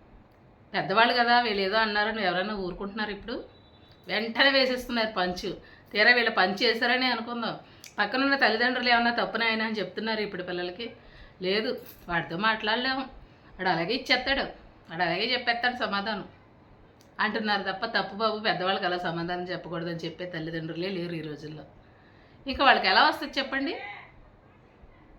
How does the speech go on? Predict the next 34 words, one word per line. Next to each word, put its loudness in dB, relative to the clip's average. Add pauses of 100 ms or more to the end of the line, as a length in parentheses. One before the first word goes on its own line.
(800)
మంచి -2
ఎప్పుడూ 0 (560)
తీసుకోవడం -2
తక్కువ, -4 (120)
చెడు 2
అనేది 0
చాలా 0
తొందరగా 0
కనెక్ట్ -2
అయిపోతారు. -8 (500)
అది 2
కూడా 6
బాల్యం 4
నుంచి -2 (100)
చూసి, -4
చూసి, -6
చూసి -6
ఉన్నవాళ్ళు -4 (420)
తొందరగా 2
ఎడిక్ట్ 0
అవుతారు, -2
కనెక్ట్ -8
అవుతారు. -8
ఇప్పుడు -18
నువ్వు 2
ఎంత -2
సంపాదించి, 0
ఎన్ని -2
బిజినెస్లు -4
చేసి, -4
ఎంత -2
కష్టపడి -4
రాత్రింబవళ్ళు 0
చేసినా, -4